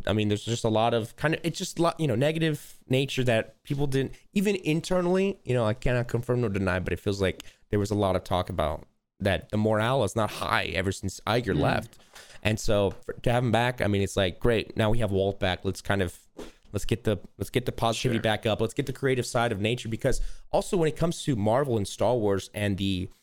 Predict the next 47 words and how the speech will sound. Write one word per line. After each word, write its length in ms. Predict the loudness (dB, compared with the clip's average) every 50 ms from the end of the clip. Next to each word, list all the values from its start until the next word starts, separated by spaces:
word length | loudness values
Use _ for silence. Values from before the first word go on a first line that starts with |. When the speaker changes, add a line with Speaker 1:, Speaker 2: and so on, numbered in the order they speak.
| _ -20 -20 -8 _
Speaker 1:
the 80 | -6 -2
pumping 440 | 0 2 2 2 4 2 2 2 4
out 160 | 2 2 2
of 60 | 0
the 60 | -2
content, 540 | -4 -2 0 0 0 0 0 0 -2 -2 -4 -8 _ _
you 80 | -2 0
know, 80 | 2 2
we're 120 | 2 0
seeing 220 | 0 0 -2 -2
quality 400 | 0 0 0 2 2 2 0 0
diminish. 640 | 0 0 0 2 2 0 0 -2 -4 -8 -12 -16 _ _
You 120 | -2 0
know, 140 | 0 2 2 2
that's 200 | 0 -2 -2 -2
kind 180 | -2 0 0
of 60 | 0
the 40 | -2
conversation. 520 | -2 -4 -4 -2 -2 -2 -2 0 -2 -2 -4
It's 160 | -4 -6 -10 -16 _ _ _ _ -8 -8
just 120 | -6 -2
pumping 260 | -2 -2 0 0 0
out 100 | 0 0
content. 280 | -2 -2 -4 -4 -4 -4 -4
I 80 | -4
think 240 | -2 0 -2 -2 -2
this 160 | -4 -6 -8
is 80 | -8 -4
gonna 160 | -2 -2 -2 0 0 0
be 200 | 0 -2 -2 -6 -10 _ _ _ _ _ _ _ _
the 40 | -4 -4
shift 500 | -4 -4 -2 -2 -2 -2 -4 -10 -6 -2
back 300 | 0 0 0 0 -4 -8
to 280 | -8 -4 0 0 0 0
pre-Endgame. 840 | 2 2 2 2 2 2 0 0 0 0 0 -2 -4 -4 -8 -8 -8
This 180 | -8 -6 -4
is 100 | -6 -4 -2
what 260 | 0 0 0 2 2
made 240 | 0 0 2 2 0
it 200 | -2 -2 -4 -8
so 260 | -10 -2 0 0 0
fun 280 | 0 0 0 0 2 2
and 100 | 0 0
so 100 | -2 -2
great, 360 | -4 -2 -2 -2 -2 -4 -6 -12 _ -10
was 280 | -2 2 2 2 2 2
Iger 420 | 0 0 0 2 2 0 0 0